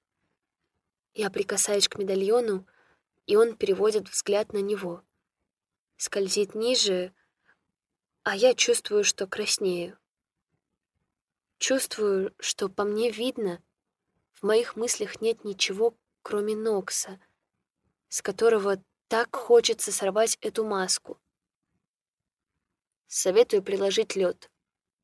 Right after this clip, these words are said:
кашлянув, говорю я. «Или чего-нибудь холодное. Где твои девочки на побегушках? Я думала, только свистни, они появятся. Принесут обезбол,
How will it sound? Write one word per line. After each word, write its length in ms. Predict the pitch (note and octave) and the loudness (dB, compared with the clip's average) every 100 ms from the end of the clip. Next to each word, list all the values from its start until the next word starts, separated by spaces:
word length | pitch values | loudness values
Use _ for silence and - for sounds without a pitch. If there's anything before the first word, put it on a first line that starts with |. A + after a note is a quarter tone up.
| _ - | _ -4
кашлянув, 520 | G#3 - G3 F3+ F#3 | 0 0 0 -2 -4
говорю 320 | F#3 F#3 F#3+ | -4 -2 -2
я. 300 | F3+ E3+ F3+ _ _ _ _ _ _ _ _ | -2 -6 -12 _ _ _ _ _ _ _ _
«Или 400 | - C#4 A3 G3 _ | 0 2 2 0 _
чего-нибудь 480 | - A#3 B3 G#3+ G3 | 0 6 6 6 -2
холодное. 720 | - G3 G3 G3 F3+ F3+ F#3+ _ _ _ _ _ _ | 0 4 4 2 -2 -8 -12 _ _ _ _ _ _
Где 240 | A3 A#3+ D#4+ | -4 2 2
твои 280 | G#3+ G3+ G#3+ | 4 2 6
девочки 400 | A3+ F#3+ - G3+ | 6 6 0 -2
на 100 | F#3+ | -2
побегушках? 760 | F#3+ A3+ G#3+ G3 - - - _ _ _ _ _ _ - | -2 0 2 0 -4 -10 -12 _ _ _ _ _ _ -10
Я 240 | B3 A#3+ | 4 6
думала, 340 | A3+ A#3+ A3+ A3 | 6 6 6 6
только 340 | - G#3 G#3+ | 6 4 4
свистни, 580 | G3 G3+ A3 - C#4 A3+ _ _ _ - | 0 -2 -2 0 2 0 _ _ _ -4
они 240 | G3+ C#4 | 0 2
появятся. 720 | C#4 B3+ A#3 C#4 A#3+ - B3+ _ _ _ _ _ _ _ - | 4 6 6 4 2 -2 -4 _ _ _ _ _ _ _ -4
Принесут 440 | G#3 A3 A3 B3 | 0 2 2 2
обезбол, 680 | F#3+ F3+ F#3 G3 A#3 A#3+ A3 | 0 -2 -2 6 8 8 6